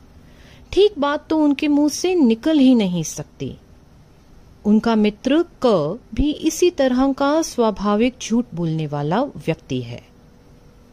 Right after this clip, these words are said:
फिर दोनों दोस्तों में बातचीत का सिलसिला शुरू हुआ। अब क ने ग की निंदा शुरू कर दी। इसके बाद जिस किसी का भी नाम मुंह से निकल आता,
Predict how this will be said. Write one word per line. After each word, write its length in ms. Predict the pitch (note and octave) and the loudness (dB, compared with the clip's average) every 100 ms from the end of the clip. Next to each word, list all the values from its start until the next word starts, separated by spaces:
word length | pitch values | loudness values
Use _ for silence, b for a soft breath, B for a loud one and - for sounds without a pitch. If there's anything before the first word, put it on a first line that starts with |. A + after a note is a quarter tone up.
| - - b b b b - - | -20 -20 b b b b -8 0
फिर 160 | G#4 | 2
दोनों 400 | D4+ F#4 F#4+ G4+ | 2 2 4 2
दोस्तों 420 | F4 F4 - F4+ F4 | 2 0 0 0 0
में 220 | E4+ C4 | 0 0
बातचीत 480 | A#3+ C4 - C#4 - | -2 -4 -6 -8 -4
का 200 | C#4 C#4 | -2 -2
सिलसिला 640 | - C4+ - C#4 C4+ C#4 | 0 -2 0 0 2 0
शुरू 380 | C4+ - A#3 G#3+ | 0 2 2 2
हुआ। 340 | E3 C3+ - - - - - - _ - - - - | 0 -6 -10 -14 -20 -20 -20 -20 _ -20 -20 -20 -4
अब 140 | F#3 - G3+ | -4 -2 0
क 20 | |
ने 480 | A3+ D#4+ G3+ G3+ D#4 | 2 4 2 2 0
ग 280 | G3+ G3+ A#3 A#3+ | 0 2 2 0
की 300 | F#3+ F3+ C4+ | -2 0 2
निंदा 480 | B3 A3+ A#3+ C4+ F4+ - | 4 4 4 0 -4 -8
शुरू 320 | - - A#3+ | -2 0 0
कर 220 | - C3+ - | -2 -6 -8
दी। 100 | A#2 - - _ - b b b b - F4 | -14 -14 -20 _ -20 b b b b -4 -2
इसके 300 | - G4 G4 | 0 2 2
बाद 420 | A#3+ B3+ C4+ C4 | 2 0 -2 -6
जिस 300 | G#3+ E4 F#4 | -2 0 0
किसी 400 | - D4 D4 E4 | -2 -6 -4 -2
का 260 | D#4+ - B3 | -2 -2 -2
भी 160 | A3+ A#3+ | 0 0
नाम 380 | G3+ F#3 G3 | 0 -2 -2
मुंह 240 | G3 G#3 A#3+ | 0 2 0
से 200 | - G#3 | 0 -4
निकल 380 | F3+ - G3 G#3 | -4 -4 -2 -2
आता, 380 | G#3 A#3 A#3+ | -2 -2 -4